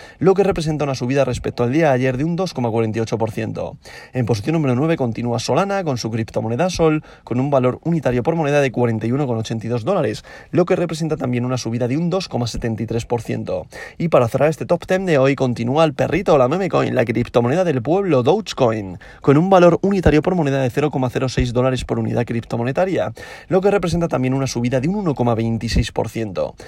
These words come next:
Como podemos comprobar, mercado alcista, mercado en verde. ¿Y por cuál es el motivo? Como ya he comentado al final, por el arrastre que está llevando el mercado de los futuros americanos, sobre todo el Nasdaq, Standard and Poor's, que ahora mismo están con unas subidas en torno a un cero coma cuarenta y tres por ciento, cero cincuenta.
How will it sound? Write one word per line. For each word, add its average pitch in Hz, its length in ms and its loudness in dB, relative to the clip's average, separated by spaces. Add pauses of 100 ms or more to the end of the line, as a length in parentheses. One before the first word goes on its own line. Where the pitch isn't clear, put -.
(180)
Como 120 160 4
podemos 131 260 4
comprobar, 127 420 6
mercado 139 440 4
alcista, 170 460 0
mercado 123 380 4
en 117 140 2
verde. 185 400 2 (640)
¿Y 208 200 2 (180)
por 120 220 2
cuál - 340 6
es 160 60 6
el 175 80 8
motivo? 175 360 6
Como 110 140 2
ya 117 80 6
he 123 40 0
comentado 127 340 2
al 139 80 2
final, 135 240 -2
por 113 160 0
el 110 80 2
arrastre 127 420 2
que 127 80 -2
está 127 160 0
llevando 127 260 4
el 120 60 2
mercado 117 300 4
de 131 80 6
los 156 100 2
futuros 139 380 0
americanos, 120 500 0
sobre 107 160 -6
todo 110 140 2
el 110 100 0
Nasdaq, 120 380 0
Standard 127 320 0
and 151 100 0
Poor's, 123 220 0
que - 80 0
ahora 117 80 0
mismo 120 180 0
están 123 200 -2
con 120 100 0
unas 123 100 0
subidas 123 320 0
en 120 80 -2
torno 117 240 -4
a 127 40 2
un 123 100 2
cero 131 180 4
coma 123 160 4
cuarenta 120 240 4
y 113 60 -4
tres 131 160 0
por 120 140 -2
ciento, 127 260 -2
cero 135 180 -2
cincuenta. 131 540 0